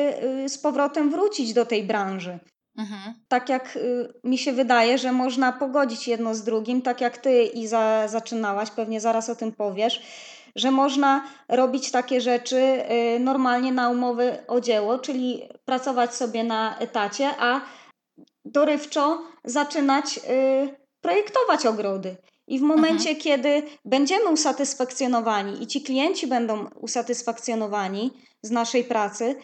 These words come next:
Speaker 1: to będziemy wtedy wiedzieli, że jesteśmy na, y, pracę taką, y, w tym zawodzie gotowi i wcale nie musimy, y, pracować na tym et-, etacie, bo również może się tak okazać po czasie.
Speaker 2: Tak, e, tak. Myślę, że tutaj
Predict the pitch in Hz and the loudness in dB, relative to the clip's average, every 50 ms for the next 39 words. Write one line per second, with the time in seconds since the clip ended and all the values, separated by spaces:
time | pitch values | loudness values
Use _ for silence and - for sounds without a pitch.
0 | - _ _ _ _ _ _ _ _ _ _ _ _ _ 311 285 294 339 403 415 | -18 _ _ _ _ _ _ _ _ _ _ _ _ _ 0 2 2 2 0 -2
1 | - - - - - 247 294 294 277 330 311 311 320 320 320 330 - - - - | -6 -14 -18 -8 -2 0 0 2 2 4 4 4 4 4 2 -2 -8 -12 -16 -4
2 | - 294 285 269 285 262 294 254 277 277 247 277 277 277 262 262 269 - 285 277 | 0 0 0 2 0 0 0 0 0 0 0 0 0 0 0 0 0 -2 -4 0
3 | 277 285 277 277 277 277 277 - - - _ - - 247 240 247 247 247 247 247 | 0 0 2 2 0 -2 -6 -14 -20 -20 _ -6 -4 0 2 2 2 2 2 2
4 | 247 247 247 - - - 214 233 233 240 240 240 240 - 294 262 240 233 233 233 | 2 0 -2 -4 -6 -6 -4 -2 0 0 -2 -2 -2 2 4 6 6 6 4 2
5 | - 262 254 254 262 262 262 247 233 233 - 254 254 262 262 262 - - - _ | 2 2 4 4 2 2 2 0 0 0 0 -2 0 0 0 -2 -4 -10 -20 _
6 | _ - - 220 226 233 233 233 233 240 233 220 - - - 269 269 262 262 269 | _ -14 -10 -8 -6 -4 -2 -2 -2 -2 -4 -6 -10 -4 0 2 2 4 4 4
7 | 240 240 233 226 226 262 254 254 269 269 233 233 262 254 254 240 214 208 196 208 | 4 4 2 2 4 2 2 4 2 0 0 0 -2 0 2 0 0 0 -2 -4
8 | 240 254 262 - - 254 254 254 262 262 262 - - 302 247 240 247 262 285 285 | -6 -6 -6 -6 -6 -6 -4 -4 -4 -6 -8 -4 2 2 2 4 4 2 2 2
9 | 320 - - 523 523 508 480 370 - - - - 226 233 233 226 226 220 220 - | 2 2 2 0 2 4 2 2 2 0 -2 -2 0 0 2 2 0 0 0 -2
10 | 233 214 226 233 214 208 196 - - 196 196 208 202 196 190 190 190 - _ - | -2 -2 0 -2 -2 -2 -4 -4 -6 -8 -8 -6 -8 -8 -8 -8 -10 -16 _ -14
11 | - - 214 220 - 190 190 - 214 202 208 285 359 403 466 359 311 - 254 233 | -8 -8 -8 -6 -6 -6 -6 -6 -8 -4 -2 -2 -2 0 0 -2 0 0 -2 -2
12 | 196 214 208 208 196 - 202 196 - 196 196 - 185 180 175 160 165 170 - - | -2 -4 -6 -8 -8 -8 -8 -8 -8 -12 -10 -8 -8 -8 -6 -8 -10 -12 -14 -18
13 | - _ _ _ _ _ _ - 196 190 - 185 180 - 233 202 - 240 - - | -20 _ _ _ _ _ _ -12 -10 -8 -8 -4 2 2 2 2 0 -4 -6 -6
14 | - - - - 233 208 - 247 269 262 - 277 247 247 240 240 - 240 - 240 | -6 -4 0 0 0 2 2 0 -2 0 0 -2 -2 -2 -2 -4 -4 0 2 2
15 | 220 | 2